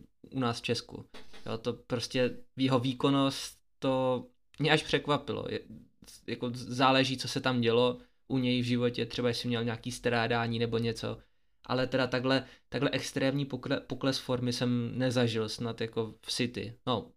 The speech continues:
možná jo, možná jo, ale v nejbližší době asi ne. Em, Liam, myslíš si, že by měl Cancelo odejít? Nebo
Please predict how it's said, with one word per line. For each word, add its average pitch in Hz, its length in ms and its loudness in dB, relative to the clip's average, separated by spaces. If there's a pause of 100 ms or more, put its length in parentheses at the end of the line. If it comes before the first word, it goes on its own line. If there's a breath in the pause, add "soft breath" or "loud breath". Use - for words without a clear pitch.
(260)
možná 147 360 8
jo, 110 180 4
možná 120 300 0
jo, 107 140 -2
ale 113 180 -2
v 123 240 -10 (180)
nejbližší 110 760 -2
době 113 280 -2
asi - 240 -6
ne. 101 240 -8 (580)
Em, 117 220 -8 (460)
Liam, 123 260 0
myslíš 120 280 2
si, 127 120 -2
že 117 100 -2
by 120 80 -2
měl 117 180 0
Cancelo 117 420 -2
odejít? 120 480 -4
Nebo 117 260 2